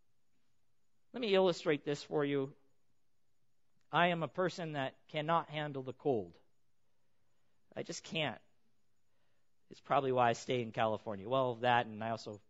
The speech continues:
happen to pastor a church here, but because the weather's warm here, right?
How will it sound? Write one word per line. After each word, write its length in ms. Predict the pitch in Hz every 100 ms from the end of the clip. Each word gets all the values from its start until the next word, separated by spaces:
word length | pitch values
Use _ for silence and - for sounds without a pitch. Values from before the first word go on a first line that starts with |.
| _ -
happen 220 | 107 107
to 60 |
pastor 320 | - 110 - 98
a 40 |
church 300 | - 131 -
here, 240 | 107 90 98
but 200 | 117 - - - - - - - - - - - - - - - -
because 220 | 165 262 247
the 80 |
weather's 300 | 339 370 339
warm 240 | 220 240 208
here, 160 | 151
right? 280 | 131 156 196